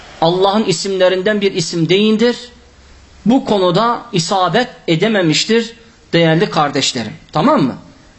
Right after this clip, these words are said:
Yani İbn Hazm'ın bu görüşü bu noktada yanlıştır, doğru değildir. Peki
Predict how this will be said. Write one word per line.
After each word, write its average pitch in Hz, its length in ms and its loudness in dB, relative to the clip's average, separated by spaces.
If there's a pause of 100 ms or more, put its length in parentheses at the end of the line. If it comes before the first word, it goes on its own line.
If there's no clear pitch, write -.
(300)
Yani 156 200 2
İbn 185 160 -2
Hazm'ın 196 560 0
bu 220 300 0 (360)
görüşü 190 640 2 (240)
bu 202 120 2
noktada 170 560 0 (340)
yanlıştır, 180 760 0 (240)
doğru 202 300 2
değildir. 139 480 -2 (440)
Peki 285 520 0